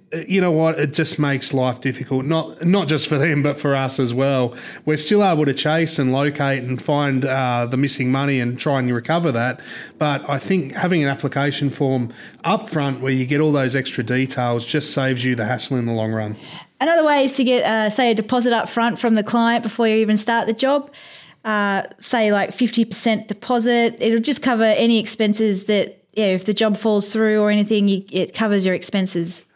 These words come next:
Speaker 1: That's right. I mean, you don't want to be out of pocket for materials or anything like that if you're a tradie and, uh, then be chasing for money that you've paid out,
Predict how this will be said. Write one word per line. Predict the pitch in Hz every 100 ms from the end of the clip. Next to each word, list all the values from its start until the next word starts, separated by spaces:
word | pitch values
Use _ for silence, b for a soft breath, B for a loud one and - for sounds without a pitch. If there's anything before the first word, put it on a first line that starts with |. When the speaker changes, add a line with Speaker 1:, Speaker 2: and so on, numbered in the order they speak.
| -
Speaker 1:
That's | 190 -
right. | 185 135
I | - - - -
mean, | 151 170
you | 170
don't | 143
want | 127
to | 123
be | 123
out | 127
of | 117
pocket | - 139 - 120
for | - 127 117 110 B B B
materials | 120 117 - 143 151 147 127
or | 127
anything | 131 123 135
like | 120 113
that | 139
if | 139 -
you're | 120
a | 110
tradie | - 151 170 117 120
and, | 123 120
uh, | 123 117 113 B B B
then | 123 143 131
be | 127
chasing | - 139 147 139 135 117 110 110 - -
for | -
money | 123 135 147
that | 117
you've | 120 135 -
paid | 131 120 120
out, | 143 117 120